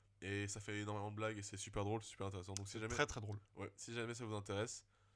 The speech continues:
Speaker 1: euh, foncez dessus.
Speaker 2: Foncez.
Speaker 1: Et voilà, c'est la fin de mes recommandations.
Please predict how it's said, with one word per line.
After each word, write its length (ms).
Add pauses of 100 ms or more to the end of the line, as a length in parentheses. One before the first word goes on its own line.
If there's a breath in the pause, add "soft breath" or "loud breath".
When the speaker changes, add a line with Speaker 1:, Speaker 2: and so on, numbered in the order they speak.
(180 soft breath)
Speaker 1:
euh, 300
foncez 680
dessus. 480
Speaker 2:
Foncez. 300 (240)
Speaker 1:
Et 80
voilà, 240
c'est 100
la 100
fin 140
de 60
mes 60
recommandations. 520